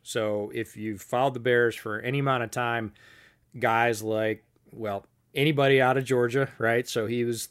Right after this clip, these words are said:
he was the guy that scouted Roquan. He was the guy that scouted Eddie Goldman. He was the guy that scouted Tariq Cohen. Like, Sam's had a great run. And when you and I met at the Senior Bowl in Mobile, I was at weigh-in. You weren't quite there yet.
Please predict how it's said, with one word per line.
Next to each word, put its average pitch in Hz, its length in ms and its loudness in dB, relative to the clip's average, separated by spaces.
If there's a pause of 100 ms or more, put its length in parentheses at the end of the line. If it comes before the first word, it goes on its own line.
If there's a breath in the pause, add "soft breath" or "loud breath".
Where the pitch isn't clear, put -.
he 107 140 -6
was 120 100 -4
the 120 80 -2
guy 117 220 2
that 120 100 -4
scouted 120 360 0
Roquan. 113 560 -2
He 101 100 -12
was 98 120 -12
the 110 60 -10
guy 110 220 -4
that 113 120 -6
scouted 120 440 -2
Eddie 117 180 0
Goldman. 113 480 2
He 104 120 -10
was 104 140 -10
the 113 60 -4
guy 110 240 -2
that 107 80 -12
scouted 117 440 -6
Tariq 123 360 -10
Cohen. 110 440 -2 (320 loud breath)
Like, 101 240 -4 (220)
Sam's 143 360 2
had 135 160 6
a 120 100 4
great 113 580 0
run. 104 420 -4 (300)
And 110 420 -2
when 110 240 -4
you 120 180 0
and 139 80 2
I 123 220 2
met 123 300 2
at 165 100 -8
the 175 80 -6
Senior 233 320 -4
Bowl 123 300 8
in 120 80 2
Mobile, 131 520 6 (680 loud breath)
I 113 180 4
was 139 160 6
at 156 100 8
weigh-in. 139 520 4
You 117 120 -2
weren't 143 220 -2
quite 143 260 2
there 139 200 4
yet. 139 320 4